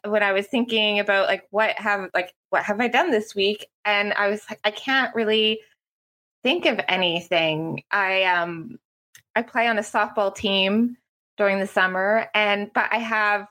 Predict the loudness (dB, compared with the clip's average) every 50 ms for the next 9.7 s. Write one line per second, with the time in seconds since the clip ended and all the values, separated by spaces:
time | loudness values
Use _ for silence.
0 | _ -2 -2 -2 -2 -4 -8 -4 -2 -2 0 0 0 0 -2 -2 -2 -2 -2 -2
1 | -2 -2 0 0 0 0 0 0 0 0 0 0 0 -2 -2 0 0 2 2 2
2 | 0 -2 -2 -4 -4 -2 -2 -2 0 0 0 0 0 0 0 0 0 2 2 0
3 | -2 -2 -4 -12 _ _ _ -2 -2 0 2 0 0 0 0 -2 -2 -4 -8 -16
4 | -18 -20 _ _ _ _ -4 -4 -2 0 0 0 0 -2 -4 -2 -2 0 0 0
5 | -2 -4 -2 0 0 2 2 2 0 -2 -4 -2 0 0 0 0 0 0 0 2
6 | 2 2 2 0 0 0 -2 -2 -2 -2 -2 0 0 0 0 0 0 0 0 0
7 | -4 -8 -4 0 0 2 2 2 0 0 0 0 0 0 2 2 2 2 2 0
8 | 0 0 -2 -4 -4 -2 -2 -2 -2 -2 -4 -4 0 0 -2 0 0 0 0 0
9 | 0 -2 -2 -2 -4 -4 -2 0 0 -2 -2 -4 -12 -20